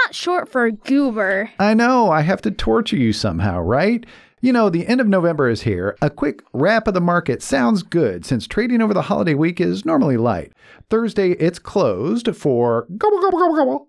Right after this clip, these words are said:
Speaker 2: and Friday is a partial day. In recent years, we have seen small gains on Mondays with a small decline on Tuesday and then a small rally the rest of the week.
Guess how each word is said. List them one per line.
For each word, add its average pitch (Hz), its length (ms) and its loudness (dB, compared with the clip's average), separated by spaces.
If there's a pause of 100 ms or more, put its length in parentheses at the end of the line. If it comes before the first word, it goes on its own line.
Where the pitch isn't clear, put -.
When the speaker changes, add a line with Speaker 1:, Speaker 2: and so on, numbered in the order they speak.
Speaker 2:
and 131 260 -2
Friday 202 380 2
is 139 180 -4
a 160 60 -2
partial 180 360 0
day. 90 220 -2 (480)
In 147 140 0
recent 208 360 0
years, 170 440 2
we 190 100 2
have 180 100 -2
seen 202 280 0
small 247 520 0
gains 262 300 2
on 254 160 4
Mondays 175 500 0
with 160 160 -2
a 120 80 0
small 151 520 -2
decline 220 400 0
on 220 100 4
Tuesday 170 600 0
and 143 180 0
then 143 100 0
a 123 80 2
small 180 480 -2
rally 190 520 2
the 139 160 0
rest 131 260 0
of 139 60 -4
the 123 80 0
week. 98 280 -2